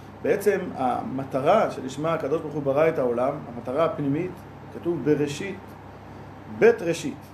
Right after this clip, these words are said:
בראשית ברא אלוקים, הקדוש ברוך הוא ברא את העולם בשביל שני דברים שנקראים ראשית. התורה שנקראת ראשית בפסוקים, ועם ישראל שנקראים ראשית תבואתו של הקדוש ברוך הוא,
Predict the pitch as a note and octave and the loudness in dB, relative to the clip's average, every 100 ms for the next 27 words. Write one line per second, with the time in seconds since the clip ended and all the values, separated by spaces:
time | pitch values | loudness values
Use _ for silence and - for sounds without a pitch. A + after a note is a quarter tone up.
0 | - - - - A#2+ C3 E3+ C#3+ D3 E3 | -18 -18 -18 -10 -8 -4 -2 4 6 6
1 | C#3 C3 A#2+ G2+ C#3+ E3+ D#3+ D3 D#3+ E3+ | 6 2 -2 0 0 0 0 2 4 4
2 | D3+ D#3 F3+ D#3+ D3+ D3+ F3+ C#3+ F3+ G3+ | 4 4 4 2 -4 -2 -2 -4 -2 0
3 | G3+ E3 C#3+ D3+ F#3 E3+ D3+ D3 D3+ E3 | 0 -2 0 2 0 -2 -4 2 2 2
4 | D3 C#3+ A#2+ - - - - - - C#3 | 0 -2 -6 -10 -16 -16 -16 -16 -6 -6
5 | C#3 B2+ C#3+ E3+ G3 F#3 G3+ G3+ F#3 - | 0 4 4 4 -2 0 0 0 -2 -2
6 | G#3+ F3 F3+ - F#3 A3 G#3+ F#3+ - - | -4 -4 -6 -6 -4 -2 -2 -4 -12 -16
7 | - B2 C3+ F#3 E3+ E3 F3 E3 D#3 D3+ | -10 2 4 4 0 2 2 2 -2 0
8 | E3+ D#3 C#3+ C#3+ F3+ C#3 C3 B2+ E3+ C#3+ | 0 2 0 -2 -8 0 0 2 0 0
9 | A#2+ C3 G3 G#3 F#3+ D#3+ F3 | -2 0 2 2 0 -2 -2